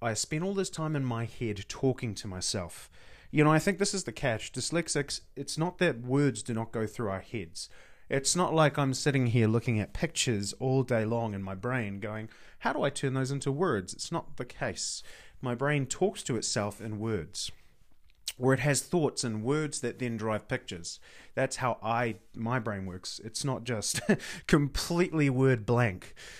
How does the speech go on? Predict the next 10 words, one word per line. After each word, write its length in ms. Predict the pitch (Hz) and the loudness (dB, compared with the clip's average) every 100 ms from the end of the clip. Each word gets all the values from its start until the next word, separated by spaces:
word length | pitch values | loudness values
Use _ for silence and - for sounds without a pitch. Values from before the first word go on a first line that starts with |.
| - - - | -16 -2 4
um, 400 | 120 120 123 123 | 8 8 6 0
which 180 | 120 | 0
some 160 | - 131 | 0 2
people 400 | 135 123 110 107 - | 0 -2 -2 -4 -2
sometimes 560 | - 139 135 131 107 - | -2 -2 -2 -4 -4 -4
think. 520 | - 139 98 - - - - - - - - - - - | -2 -2 -2 -6 -10 -10 -12 -12 -10 -10 -10 -12 -6 2
But 120 | 160 | 4
what, 220 | 196 208 | 6 6
what 140 | 190 | 6
I, 120 | 220 | 6